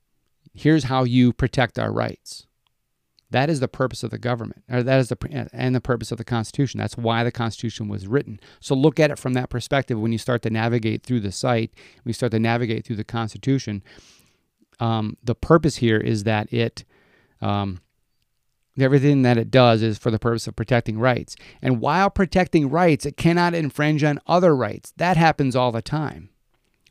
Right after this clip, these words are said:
While protecting rights, think about that, it cannot infringe on other rights. They will say, "In the name of national security, we need to infringe on your privacy." Fourth Amendment.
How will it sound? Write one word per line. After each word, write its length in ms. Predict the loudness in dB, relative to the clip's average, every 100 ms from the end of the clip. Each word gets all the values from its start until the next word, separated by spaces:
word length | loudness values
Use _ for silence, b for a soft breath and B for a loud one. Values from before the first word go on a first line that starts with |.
| _
While 380 | -2 0 0 0
protecting 580 | 0 4 4 4 0
rights, 340 | 2 2 0 -4
think 160 | -6
about 200 | -2 -2
that, 180 | -2 -4
it 140 | -6 -4
cannot 380 | -2 0 0
infringe 420 | 0 0 2 2 2
on 100 | 2
other 200 | 0 0
rights. 440 | -2 -2 -6 -16 b b b b
They 140 | 8
will 180 | 8 6
say, 320 | 2 2 2
"In 160 | 2 2
the 80 | 2
name 260 | 2 2
of 160 | 0 -2
national 400 | -2 -2 -2 -6
security, 720 | -6 -8 0 4 4 2 -4 -8 _ _ _ _ _ _ _ _ _ 0
we 160 | 4
need 260 | 6 4 4
to 280 | 4 4 4
infringe 440 | 2 0 4 6 8
on 100 | 6
your 120 | 4
privacy." 640 | 2 0 0 -4 -10 -16 _ _ _ _ _ _ _ _ _
Fourth 220 | -2 -2
Amendment. 340 | -2 -2 -4